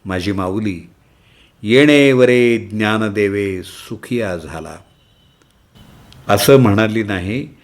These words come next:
तर माझ्यासारखा पामर जीव तरी सुखी कसा होईल? एवढ्या एका प्रश्नाची उकल कर, म्हणजे माझ्यातला अर्जुन संतुष्ट होईल देवा, संतुष्ट होईल.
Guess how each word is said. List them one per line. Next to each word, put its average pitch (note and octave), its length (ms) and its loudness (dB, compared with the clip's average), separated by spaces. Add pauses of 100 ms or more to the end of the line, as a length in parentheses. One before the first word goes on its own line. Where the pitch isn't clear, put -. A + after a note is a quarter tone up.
(340)
तर A#2+ 120 4
माझ्यासारखा B2 680 0
पामर A2+ 460 -2
जीव A2+ 320 -4
तरी G#2+ 320 -4 (720)
सुखी B2+ 260 -4
कसा A2+ 300 -6
होईल? B2+ 500 -12 (1300)
एवढ्या C#3+ 320 6
एका D3+ 360 4
प्रश्नाची A#2+ 560 -4
उकल A#2 400 -4
कर, A#2 360 -4
म्हणजे G#2+ 300 -6
माझ्यातला G#2 640 -4
अर्जुन G2 360 -6
संतुष्ट G#2 640 -10
होईल E2+ 340 -6
देवा, E2+ 300 -10 (920)
संतुष्ट F2+ 480 -12
होईल. C#2+ 440 -18